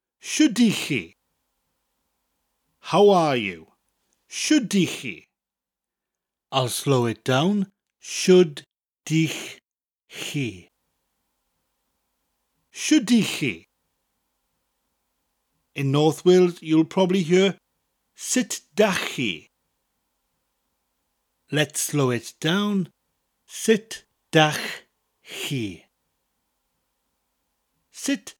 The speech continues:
dach chi?" And we have lots of phrases that we can answer that question with. Wedi blino, which means tired. Iawn diolch,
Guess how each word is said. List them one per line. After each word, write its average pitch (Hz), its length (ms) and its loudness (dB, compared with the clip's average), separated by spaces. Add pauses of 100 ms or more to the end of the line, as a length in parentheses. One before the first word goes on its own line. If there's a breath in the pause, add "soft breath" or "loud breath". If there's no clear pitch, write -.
(100)
dach 185 200 0 (140)
chi?" 95 300 -10 (1160)
And 202 280 2
we 156 140 2
have 143 180 0
lots 147 340 0
of 156 140 -2
phrases 156 920 -2 (200)
that 156 140 -6
we 156 140 -2
can 151 160 0
answer 165 320 -2
that 160 260 -2
question 170 520 -6
with. 247 420 -6 (400)
Wedi 131 420 -2
blino, 143 720 0 (880)
which 135 260 -6
means 131 300 -4
tired. 123 640 -8 (720)
Iawn 165 480 0
diolch, 131 720 -4